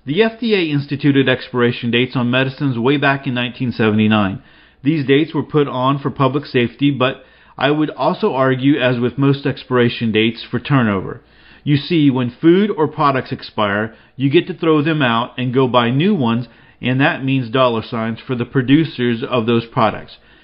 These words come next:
It's a little diabolical, but in the name of public health, who can argue it, right? Expiration dates also help lit-, with litigation. You see, going into business gets riskier every day. The tapeworm of America is a tort lawyer,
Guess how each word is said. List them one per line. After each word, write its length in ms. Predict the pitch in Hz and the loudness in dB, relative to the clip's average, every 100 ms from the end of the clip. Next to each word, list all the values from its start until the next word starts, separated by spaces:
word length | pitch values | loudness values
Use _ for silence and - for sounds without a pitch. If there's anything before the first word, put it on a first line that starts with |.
| _ _ - | _ _ -10
It's 140 | 131 | -4
a 60 | 135 | 0
little 260 | 143 175 170 | 2 4 2
diabolical, 760 | 170 170 147 135 135 131 135 | 0 0 0 2 0 0 0
but 160 | 123 117 | 0 0
in 80 | |
the 80 | 113 | 0
name 260 | 117 135 165 | 0 0 0
of 100 | - | 0
public 340 | 170 160 165 | 0 0 -2
health, 300 | 139 120 110 | 0 0 2
who 100 | 135 | -2
can 160 | - 131 | 0 -2
argue 440 | 117 123 117 98 | 2 2 2 -2
it, 120 | 95 98 | -4 -4
right? 400 | 101 113 143 - _ _ _ - _ _ _ | -2 0 -2 -10 _ _ _ -20 _ _ _
Expiration 640 | 160 - 226 208 196 175 | -6 -2 2 4 2 0
dates 220 | 151 143 | 0 2
also 340 | 143 135 135 143 | 2 0 2 2
help 220 | 135 - | 2 0
lit-, 420 | 110 113 113 - | -4 -2 -4 0
with 140 | 139 135 | 0 2
litigation. 800 | 135 113 101 131 135 - 95 - - - _ | 2 2 2 2 0 -4 -12 -16 -20 -20 _
You 100 | 139 | -8
see, 180 | - 175 | -2 -2
going 360 | 143 165 202 185 | 2 2 0 -2
into 200 | 160 160 | -4 -2
business 460 | 135 131 139 143 | 0 2 0 -2
gets 240 | 135 127 127 | -2 -4 0
riskier 520 | 151 151 - 131 135 | 0 0 -2 2 2
every 260 | 117 113 113 | 2 -2 0
day. 360 | 139 117 - - _ _ | 0 0 -4 -18 _ _
The 100 | 127 | -8
tapeworm 600 | 131 175 208 160 147 143 | 0 0 0 -2 0 0
of 100 | 131 | 0
America 500 | 135 127 117 113 135 | 0 0 2 0 -2
is 200 | 117 113 | -2 -4
a 40 | 113 | -6
tort 340 | - 156 139 | 0 0 0
lawyer, 440 | 123 117 120 120 | 0 2 2 0